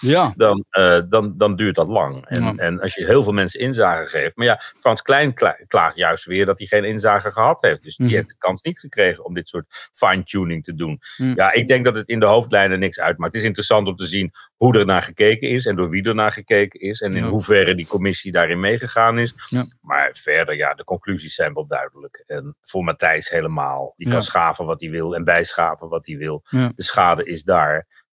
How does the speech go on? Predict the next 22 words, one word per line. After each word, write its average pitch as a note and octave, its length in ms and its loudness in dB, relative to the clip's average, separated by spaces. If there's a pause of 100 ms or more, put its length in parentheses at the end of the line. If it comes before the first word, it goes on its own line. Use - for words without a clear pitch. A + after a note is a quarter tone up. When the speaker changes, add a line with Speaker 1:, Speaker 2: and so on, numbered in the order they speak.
Speaker 2:
En D#2 380 -4
ik D2+ 180 -14
denk D#2+ 200 -4
dat D#2 120 -6
het D#2+ 120 -14
zo F2 100 -10
langzamerhand D#2+ 460 -6
een D#2 60 -12
beetje D#2+ 220 -2
naar D#2 100 -6
de F2 60 -4
achtergrond E2+ 500 -6
verdwijnt. D#2 500 -6
Speaker 1:
Ja. C3 100 -4
Speaker 2:
En A2+ 140 -4 (360)
dan F2 160 -6
heeft, E2+ 340 -6
eh, F2+ 100 -4
op - 120 -8
een - 80 -18
gegeven G2 280 2
moment F2 220 -4